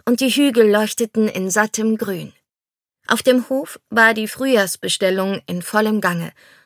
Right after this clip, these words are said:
und ihm stand ein langer Arbeitstag bevor. Er öffnete die Tür und seine beiden Hunde stürmten hinaus.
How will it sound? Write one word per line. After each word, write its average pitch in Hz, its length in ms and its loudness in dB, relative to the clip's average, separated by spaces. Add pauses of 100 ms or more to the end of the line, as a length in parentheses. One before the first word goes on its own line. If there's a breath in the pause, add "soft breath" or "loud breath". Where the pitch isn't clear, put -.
(120)
und 220 200 2
ihm 226 200 4
stand 220 440 0
ein 190 80 -6
langer 208 360 2
Arbeitstag 180 680 -2
bevor. - 400 -10 (1400)
Er 247 240 0
öffnete 254 420 0
die 208 160 -4
Tür 285 460 0
und 214 140 0
seine 202 240 0
beiden 202 380 0
Hunde 214 340 2
stürmten 185 540 -6
hinaus. 185 520 -6